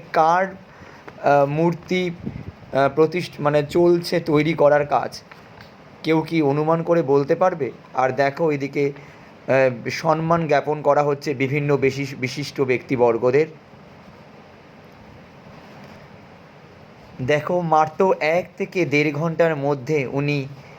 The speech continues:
শ্রী শ্রী রামকৃষ্ণ পরমহংসদেবের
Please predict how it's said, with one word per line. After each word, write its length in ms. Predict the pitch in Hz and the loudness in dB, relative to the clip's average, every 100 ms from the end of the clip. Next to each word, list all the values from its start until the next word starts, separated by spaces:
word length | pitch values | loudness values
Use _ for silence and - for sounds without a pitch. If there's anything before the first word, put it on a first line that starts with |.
| - - - - | -20 -20 -20 -20
শ্রী 300 | - 175 175 | -6 -2 -2
শ্রী 220 | 175 165 | 0 2
রামকৃষ্ণ 600 | 143 143 151 175 165 175 | 2 0 -4 -10 -6 -2
পরমহংসদেবের 920 | 165 143 151 165 165 165 151 147 143 | 4 4 4 0 -2 -2 2 4 4